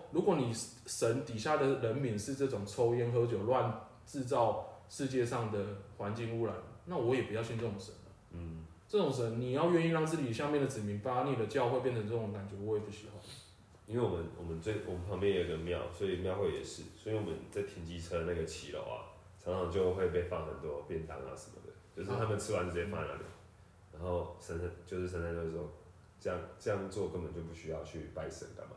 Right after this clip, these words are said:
Speaker 2: 的，就是你自己都，就是会影响到别人。”然后我想说，“啊，算了算了，帮他收一收，算是，算是做功德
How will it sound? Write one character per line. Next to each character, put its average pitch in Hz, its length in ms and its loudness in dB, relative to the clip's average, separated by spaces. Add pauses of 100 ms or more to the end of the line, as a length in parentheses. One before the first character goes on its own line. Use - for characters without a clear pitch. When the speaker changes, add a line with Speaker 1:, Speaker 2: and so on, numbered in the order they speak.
(100)
Speaker 2:
的， 92 60 -16 (200)
就 87 80 -6
是 90 140 -6
你 78 80 -8
自 85 140 -12
己 78 80 -8
都， 76 300 -6 (520)
就 80 140 -6
是 80 200 -6
会 82 140 -4
影 80 100 -6
响 80 140 -8
到 73 120 -8
别 73 160 -12
人。” - 120 -10 (240)
然 78 80 -12
后 73 60 -8
我 73 100 -8
想 - 100 -12
说 - 140 -10
，“啊， 78 160 -14
算 76 180 -10
了 73 60 -8
算 69 160 -12
了， 64 140 -10
帮 85 100 -10
他 82 80 -8
收 - 220 -10
一 - 20 -8
收， - 220 -10
算 87 160 -6
是， 90 100 0
算 90 220 -2
是 95 80 -4
做 92 220 -2
功 82 260 -4
德 78 80 -4